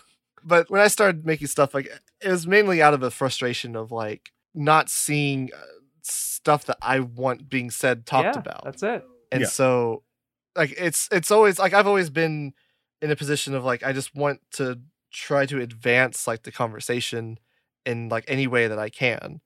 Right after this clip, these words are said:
Speaker 1: So it's always just been about, you know, the general community. Like, before, for the last ten years or so before I started making videos, it was just me kinda doing anonymously or just as a little avatar or whatever
Speaker 2: Right.
Speaker 1: the fuck.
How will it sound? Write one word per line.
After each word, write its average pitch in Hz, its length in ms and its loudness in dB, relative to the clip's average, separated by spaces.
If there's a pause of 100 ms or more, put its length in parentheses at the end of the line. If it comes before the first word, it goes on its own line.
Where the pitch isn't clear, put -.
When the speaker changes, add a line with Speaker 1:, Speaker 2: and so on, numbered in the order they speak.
Speaker 1:
So 120 360 -2
it's 127 180 -6
always 131 420 0
just - 320 -8
been 120 140 -4
about, 107 580 -2 (580)
you 135 80 -12
know, 117 120 -6
the 117 160 -6
general 120 720 -2
community. 117 720 -8 (180)
Like, 120 180 -6 (200)
before, 143 520 4
for 135 160 -4
the 127 60 -4
last 127 400 2 (260)
ten 120 200 -4
years 123 240 -2
or 117 60 -8
so 139 100 -4
before 127 180 -2
I 120 40 2
started 117 220 -4
making 113 220 -10
videos, 117 440 -2
it 113 40 -8
was 113 160 -8
just 113 200 -12
me 117 200 -10
kinda 113 220 -8
doing 110 300 -8
anonymously 113 680 -6
or 110 220 -8 (160)
just 120 180 -10
as 110 160 -4
a 113 60 -12
little 107 320 -8
avatar 117 500 -2
or 107 100 -4
whatever 120 280 0
Speaker 2:
Right. 139 160 0
Speaker 1:
the - 0 -
fuck. 107 220 -6